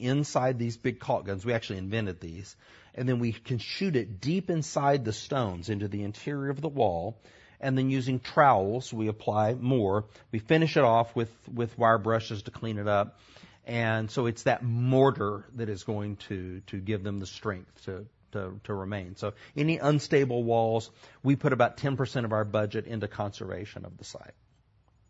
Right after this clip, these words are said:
And our water that we're using in wet sifting, we recycle all that water. So we have a water tower and we have a pump. And so the water's all being recycled. And when we're done, we drain it off into the fields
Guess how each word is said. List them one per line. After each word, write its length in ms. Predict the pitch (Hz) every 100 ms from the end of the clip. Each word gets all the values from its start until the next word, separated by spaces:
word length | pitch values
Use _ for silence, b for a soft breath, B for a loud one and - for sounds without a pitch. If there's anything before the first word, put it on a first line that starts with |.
| _ - B -
And 120 | 147
our 140 | 120
water 400 | 120 156 233 185
that 160 | 131 107
we're 80 | 117
using 320 | 123 113 120
in 160 | 120
wet 220 | 120 123 -
sifting, 560 | 151 151 113 98 107 - _ _ _ _ _ _ -
we 160 | 139
recycle 520 | 135 139 - 139 139 104
all 240 | 104 104
that 180 | 104 101
water. 420 | 110 113 80 - _ b b -
So 140 | 127
we 140 | 117 110
have 160 | 110
a 60 | 104
water 300 | 110 147 147
tower 400 | 123 147 135 135
and 60 | 117
we 60 | 117
have 120 | 104
a 60 |
pump. 440 | 107 - 151 101 101
And 140 | 107
so 220 | - 113 - B
the 60 | -
water's 400 | 113 131 123 104
all 240 | - 113
being 260 | 127 139 139
recycled. 680 | 147 143 135 117 113 113 120
And 180 | 113 117
when 160 | 117
we're 140 | 117 113
done, 260 | 123 127
we 120 | 120
drain 280 | 107 117 127
it 100 | 123
off 200 | 117 113
into 120 | 110
the 100 | 104
fields 580 | 107 147 151 147 147 -